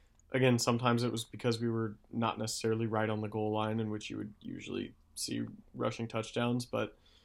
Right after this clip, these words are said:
um, I mean, even on this drive,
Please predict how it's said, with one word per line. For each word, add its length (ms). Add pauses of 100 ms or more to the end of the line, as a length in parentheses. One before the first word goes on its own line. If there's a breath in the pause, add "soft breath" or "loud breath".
(300 soft breath)
um, 580 (1300)
I 80
mean, 300 (140)
even 300
on 400 (100)
this 280
drive, 500